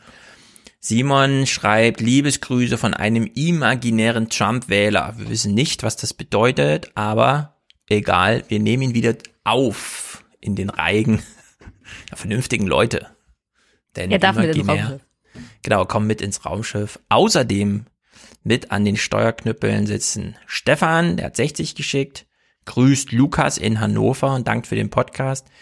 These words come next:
Speaker 1: Impfhoffnung gegen Impfimperium war stark diskuti-, ja, ich nehme an, es geht weiter mit Tiert, dass wir hier stark diskutiert haben mit Martin. Sehr gut,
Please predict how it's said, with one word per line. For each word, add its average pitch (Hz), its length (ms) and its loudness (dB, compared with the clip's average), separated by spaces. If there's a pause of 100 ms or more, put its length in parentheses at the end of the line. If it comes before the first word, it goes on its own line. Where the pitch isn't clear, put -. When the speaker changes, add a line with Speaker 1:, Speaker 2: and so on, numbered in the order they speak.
(400)
Speaker 1:
Impfhoffnung 156 600 0
gegen 135 240 0
Impfimperium 143 1300 0
war 113 180 0
stark - 680 -2
diskuti-, 165 1120 -2 (140)
ja, 139 60 4
ich 127 140 0
nehme 139 200 0
an, 135 140 0
es 117 120 -2
geht - 120 -2
weiter 123 160 2
mit 117 280 -4
Tiert, 165 360 2 (640)
dass - 160 -14
wir 107 60 -6
hier 110 180 -4
stark 110 260 -6
diskutiert - 380 -8
haben 120 140 -4
mit 120 140 -12
Martin. 147 640 -4 (460)
Sehr 131 260 0
gut, 139 400 0